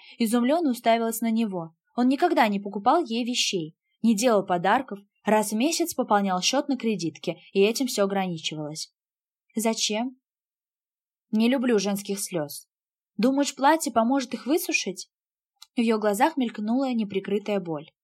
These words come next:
«А что поможет?» «Ты. Мы могли бы стать друзьями». «Я плохой друг, и поздновато для перемен. К тому же у тебя есть подружка». «Тебя раздражает, что я больше не сижу дома в полном одиночестве?»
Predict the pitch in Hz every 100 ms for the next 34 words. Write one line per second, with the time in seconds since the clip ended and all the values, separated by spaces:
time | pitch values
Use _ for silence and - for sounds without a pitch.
0 | _ _ _ _ - 202 226 202 175 156
1 | 147 160 _ _ _ _ _ _ - 220
2 | 180 - _ _ _ 247 233 240 330 277
3 | - 285 240 202 190 196 208 202 202 _
4 | _ _ _ _ _ 269 285 233 220 196
5 | 175 170 165 - - 226 233 233 240 320
6 | 214 214 202 190 170 151 175 _ _ -
7 | 254 254 262 262 247 240 233 240 208 160
8 | - - 160 _ _ _ _ _ _ _
9 | _ - 214 262 233 233 240 302 330 -
10 | 233 285 294 240 233 262 240 208 277 330
11 | - 285 285 262 233 208 226 370 480 -
12 | -